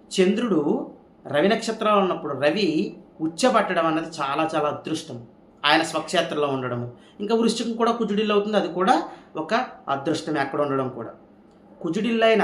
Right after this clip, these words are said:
మేషం, వృశ్చికము, తర్వాత ఆయన స్వక్షేత్రమైన సింహము, చంద్రుడి ఇల్లైన కర్కాటకము, చంద్రుడి ఇల్లైన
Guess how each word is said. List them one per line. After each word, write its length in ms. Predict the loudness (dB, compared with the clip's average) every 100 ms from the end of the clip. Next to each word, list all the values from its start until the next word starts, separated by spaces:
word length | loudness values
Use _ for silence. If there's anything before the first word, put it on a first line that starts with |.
| 0
మేషం, 320 | -2 -4 -2 0
వృశ్చికము, 460 | 0 -2 2 4 4 0 -14 -20 -8 -4 -4 -6 -16 _ _ _ -20 -20 -20 -20 -4 6
తర్వాత 280 | 8 8 8
ఆయన 100 | 4 4
స్వక్షేత్రమైన 640 | 0 2 2 4 4 4 0
సింహము, 360 | -4 -2 0 0 -2 -12 -20 -20 -20 -20 -20 -20 -20 0
చంద్రుడి 500 | 6 8 8 4 4 4
ఇల్లైన 340 | 6 8 8 4 0
కర్కాటకము, 760 | -2 4 6 6 2 -2 -2 -4 -16 -20 -20 -20 -20 -20 -20 -20 -20 -20 -20 -14 -4
చంద్రుడి 340 | -2 0 4 8
ఇల్లైన 240 | 8